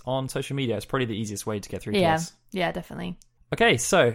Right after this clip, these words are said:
Speaker 1: we're gonna move on to our main topic this episode, which is about Final Fantasy fifteen, specifically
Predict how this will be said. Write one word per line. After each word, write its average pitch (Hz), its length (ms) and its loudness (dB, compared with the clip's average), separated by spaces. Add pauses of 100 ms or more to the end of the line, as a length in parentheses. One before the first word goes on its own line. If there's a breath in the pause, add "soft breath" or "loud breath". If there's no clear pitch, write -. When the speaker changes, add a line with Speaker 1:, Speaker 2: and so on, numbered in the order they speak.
(100)
Speaker 1:
we're 123 100 -4
gonna 127 140 -2
move 135 200 0
on 131 180 0
to 120 180 -2
our 113 180 2
main 127 180 -2
topic 123 280 -2
this 120 180 -2
episode, 123 480 -4
which - 260 -8
is 113 220 -4
about 110 340 -2
Final 175 200 -2
Fantasy 143 280 -6
fifteen, 139 500 -4
specifically 131 680 -4